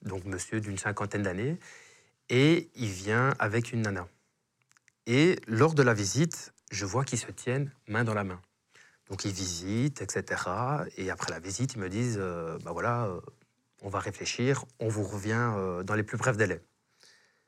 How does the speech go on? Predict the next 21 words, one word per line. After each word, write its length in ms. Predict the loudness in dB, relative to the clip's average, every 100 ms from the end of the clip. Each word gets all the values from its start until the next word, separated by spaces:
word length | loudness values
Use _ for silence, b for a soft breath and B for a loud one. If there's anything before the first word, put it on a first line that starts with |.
| b b b b b b b _ -4
Deux 200 | 6 8
jours 200 | 8 8
après, 340 | 8 6 6 4 -4
ce 320 | -8 4 6
gars 400 | 8 8 8 4 -2 _ _ _ _ _ 0
me 160 | 4 4
retéléphone 760 | 6 6 8 8 8 6 4
pour 160 | 2 0
faire 240 | 2 2
une 100 | 2
visite 240 | 2 2 2
d'un 280 | 2 0
autre 260 | 0 0 0
bien. 260 | -2 -4 -8 _ _ _ _ _ _ -20 _ -6
Pas 80 | -4
de 60 |
souci, 360 | -2 0 2 0 -2 _ _
j'y 200 | 0 0
vais. 200 | 2 0 -2 b b b b b b
Et 100 | -2
là, 300 | 2 2 2